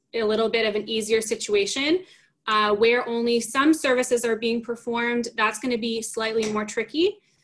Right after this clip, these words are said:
um, because the corporations, along with their contractors, are going to need to determine, uh, are gonna have to be able to determine the,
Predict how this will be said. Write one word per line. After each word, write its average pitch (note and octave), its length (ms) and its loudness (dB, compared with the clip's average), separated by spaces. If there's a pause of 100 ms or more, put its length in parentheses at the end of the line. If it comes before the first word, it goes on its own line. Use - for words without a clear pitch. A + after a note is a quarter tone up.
(140)
um, A3 260 0
because A3 540 -2
the G#3+ 80 -4
corporations, A#3+ 760 0
along G#3+ 280 0
with G#3+ 100 -12
their A3 100 -2
contractors, G#3+ 760 -4
are G#3 60 -10
going G#3 200 0
to G#3+ 140 -8
need G#3 240 -2
to G#3+ 80 -4
determine, G#3 760 -4 (400)
uh, F#3+ 460 -2 (100)
are A3+ 120 -6
gonna A3+ 180 0 (160)
have A3+ 180 -2
to A#3 100 -8
be A3 120 2
able G#3+ 100 -2
to G#3+ 80 -8
determine G3+ 720 -4
the, G3 480 -6